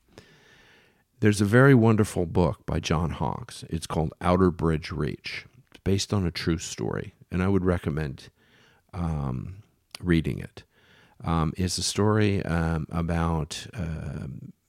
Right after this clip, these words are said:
solo sailing around the world, uh, the race at the time. I, I forget the specific, um, sponsor for it. And the subject, the main character of the book, went and just dawdled around,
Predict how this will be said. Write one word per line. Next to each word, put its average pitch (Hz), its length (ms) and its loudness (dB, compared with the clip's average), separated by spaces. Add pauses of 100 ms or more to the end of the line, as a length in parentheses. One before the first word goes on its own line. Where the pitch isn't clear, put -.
solo 92 440 4
sailing 85 460 0
around 80 320 -2
the - 80 -2
world, - 440 -4
uh, 50 140 -8 (140)
the 78 200 -4
race 78 520 -4
at - 160 -10
the 98 60 -14
time. - 420 -10 (160)
I, - 80 -10 (120)
I - 40 -14
forget - 320 -6 (600)
the - 220 -10
specific, - 840 -8 (160)
um, 67 320 -4
sponsor - 480 -6
for - 240 -12
it. - 1400 -20 (600)
And 87 560 4 (220)
the 85 220 0
subject, 95 760 -2 (120)
the 78 100 -4
main 82 320 0
character 87 500 0
of 82 140 -6
the 85 80 -4
book, - 460 -4 (180)
went 87 340 -2
and 85 160 -2
just 82 240 -4
dawdled 80 560 0
around, 82 560 -4